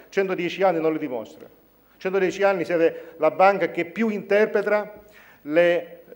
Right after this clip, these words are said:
le esigenze e le realtà territoriali.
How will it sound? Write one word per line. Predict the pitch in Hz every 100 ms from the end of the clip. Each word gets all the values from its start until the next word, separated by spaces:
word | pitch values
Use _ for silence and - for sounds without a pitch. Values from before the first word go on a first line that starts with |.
| - - _ _ _
le | - 147 160
esigenze | 180 165 139 180 214 220 220 214 214 -
e | 175
le | 170 175
realtà | 175 170 170 196
territoriali. | 180 160 156 127 117 107